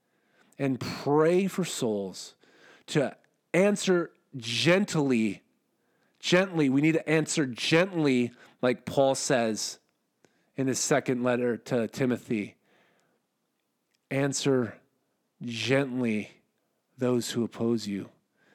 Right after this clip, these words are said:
These, this rising tide of opposers of God, these accusers, these destroyers of the earth,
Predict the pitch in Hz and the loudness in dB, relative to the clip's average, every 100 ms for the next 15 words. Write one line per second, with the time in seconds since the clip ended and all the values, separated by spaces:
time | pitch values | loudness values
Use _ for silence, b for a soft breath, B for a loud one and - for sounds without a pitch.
0 | b 135 139 - B B - 147 139 127 | b 0 0 -2 B B -2 0 0 0
1 | 139 139 165 180 147 170 160 - 135 131 | 2 4 4 4 4 2 0 0 2 4
2 | 131 123 117 - - 147 165 135 147 131 | 4 2 0 -2 0 2 2 0 0 0
3 | 123 113 110 104 92 - B B B - | -2 0 2 0 -2 -10 B B B 0
4 | 160 143 - 151 - - 180 185 190 151 | 2 2 0 -4 -4 0 4 6 6 4
5 | 135 98 92 - - - B B B 160 | 2 0 -2 -10 -12 -16 B B B 2
6 | 165 135 127 156 - - - 160 180 196 | 2 0 0 0 2 -2 2 6 6 6
7 | 196 180 - 151 139 135 120 117 110 104 | 4 0 0 0 2 2 2 2 0 -4
8 | - | -12